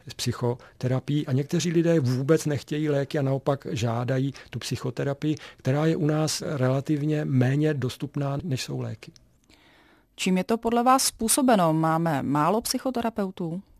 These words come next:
Speaker 1: No, je to prostě něco náročnějšího, těžšího, jak pro toho pacienta, tak možná pro toho, eh, psychoterapeuta,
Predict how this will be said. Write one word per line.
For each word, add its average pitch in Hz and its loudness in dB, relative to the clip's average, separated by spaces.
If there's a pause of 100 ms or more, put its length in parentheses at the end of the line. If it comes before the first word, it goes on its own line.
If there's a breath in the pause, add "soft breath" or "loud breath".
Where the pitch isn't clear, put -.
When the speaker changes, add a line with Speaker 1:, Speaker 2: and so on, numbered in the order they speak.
(960 soft breath)
Speaker 1:
No, 156 4
je 175 8
to 190 2
prostě 185 2
něco 180 4
náročnějšího, 160 4
těžšího, 143 2
jak 120 2
pro 165 0
toho 170 0
pacienta, 147 -2 (580 loud breath)
tak - -2
možná 147 4
pro 135 -2
toho, 139 0
eh, 117 -4 (100)
psychoterapeuta, 139 0